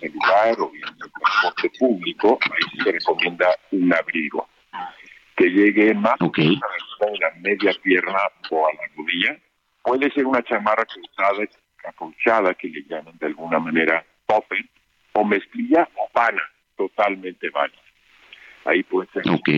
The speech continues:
Speaker 1: más flexible nuevamente, como comentamos. En el caso del bolso de las mujeres, cualquier estilo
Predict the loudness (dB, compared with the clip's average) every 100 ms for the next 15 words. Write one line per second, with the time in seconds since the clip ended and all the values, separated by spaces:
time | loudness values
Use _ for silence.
0 | 2 0 0 -2 _ _ _ -2 0 0
1 | -6 -8 -2 0 2 2 0 -4 -4 -6
2 | -8 -8 -10 -10 -4 -2 -2 -4 -18 -20
3 | _ _ -20 -20 -16 -16 -14 -14 -2 2
4 | 2 2 0 0 0 0 -2 -6 -6 -2
5 | 0 0 -4 0 4 4 2 -4 -10 _
6 | _ _ 0 0 0 -2 2 2 2 -4
7 | -8 0 2